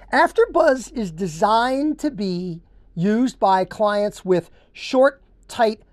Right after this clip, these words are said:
faded haircuts, buzzed haircuts, when you buzz 'em up. Because we're cutting your hair short and tight, because we're cutting a fade,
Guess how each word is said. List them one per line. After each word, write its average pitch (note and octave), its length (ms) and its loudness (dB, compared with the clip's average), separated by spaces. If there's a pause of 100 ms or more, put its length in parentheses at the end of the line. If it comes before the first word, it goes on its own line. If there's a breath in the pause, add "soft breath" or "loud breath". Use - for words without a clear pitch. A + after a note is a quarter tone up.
faded G#3+ 500 0
haircuts, F#3+ 400 -2
buzzed D4 320 4
haircuts, A3+ 540 0 (180 soft breath)
when G#3+ 160 0
you A3+ 80 2
buzz C4 260 2
'em A3+ 120 2
up. - 180 -2 (1080)
Because D#4 1000 0
we're B3+ 160 -4
cutting C#4 320 2
your C4 140 -2
hair G#3+ 240 0
short A#3 320 0
and G#3+ 100 -4
tight, F#3 240 0 (300 loud breath)
because C4+ 760 2 (160 soft breath)
we're A#3+ 140 -4
cutting B3+ 260 2
a A3+ 60 0
fade, F#3+ 500 0